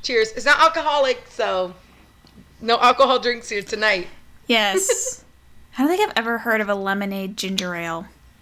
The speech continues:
Speaker 1: Oh my God, this tastes so good.
Speaker 2: It does?
Speaker 1: Wait, it tastes like lemon, like soda, le-, like, you know, like, um, how do you explain it? It's like sparkling water, but with a
Speaker 2: Okay.
Speaker 1: hint of lemonade.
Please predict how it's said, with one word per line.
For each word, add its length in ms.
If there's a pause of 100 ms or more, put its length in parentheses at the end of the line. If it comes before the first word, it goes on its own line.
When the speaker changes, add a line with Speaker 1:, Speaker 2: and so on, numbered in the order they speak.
(760)
Speaker 1:
Oh 140
my 120
God, 260
this 140
tastes 300
so 240
good. 580
Speaker 2:
It 160
does? 320
Speaker 1:
Wait, 840
it 120
tastes 220
like 160
lemon, 360 (100)
like 340
soda, 480
le-, 260
like, 240
you 80
know, 160
like, 200 (600)
um, 420 (540)
how 180
do 60
you 60
explain 360
it? 160
It's 160
like 160
sparkling 560
water, 460 (260)
but 140
with 120
a 40
Speaker 2:
Okay. 180
Speaker 1:
hint 180
of 140
lemonade. 800